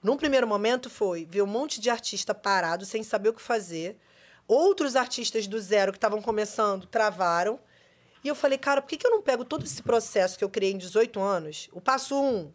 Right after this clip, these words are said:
dois, três, quatro, que na maioria das vezes o artista fica perdido, vai direto pro dez, faz um clipe em Nova York, mas não tem dinheiro pra divulgar música. E aí não adianta nada. Por que que eu não vou lá e passo o meu processo, da minha planilha, do meu planejamento, exatamente como eu uso,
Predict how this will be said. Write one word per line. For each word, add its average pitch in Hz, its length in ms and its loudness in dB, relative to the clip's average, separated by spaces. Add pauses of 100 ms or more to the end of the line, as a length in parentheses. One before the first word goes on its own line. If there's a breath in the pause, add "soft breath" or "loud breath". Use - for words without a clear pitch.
(140)
dois, 220 600 2
três, 226 520 2
quatro, 208 400 0
que - 80 -16
na 196 120 0
maioria 269 200 2
das 226 160 2
vezes 196 220 0
o 190 60 0
artista 190 260 -6
fica - 160 -12
perdido, 180 380 -6
vai 175 100 0
direto 208 240 0
pro 190 140 -8
dez, 196 340 0 (180 soft breath)
faz 185 200 -2
um 196 80 -8
clipe 269 500 -8 (240 soft breath)
em 220 80 -4
Nova 233 260 2
York, 185 300 2
mas 190 60 -2
não 196 60 -4
tem 214 120 -4
dinheiro 208 160 -2
pra 208 100 -4
divulgar 208 320 0
música. 165 360 -8 (280 soft breath)
E 196 40 0
aí 202 60 2
não 202 100 0
adianta 190 320 -2
nada. 180 420 -2 (260 soft breath)
Por - 60 -20
que - 80 -10
que - 100 -4
eu - 60 2
não 294 80 2
vou 247 160 2
lá 226 260 2
e - 60 -8
passo 277 460 0
o - 20 -4
meu 320 140 0
processo, 233 600 -2 (160)
da 180 120 -2
minha 262 200 -2
planilha, 240 540 0 (220)
do 160 80 -8
meu 196 160 2
planejamento, 240 720 0
exatamente 254 500 -2
como 240 140 -2
eu 208 120 4
uso, 220 220 -4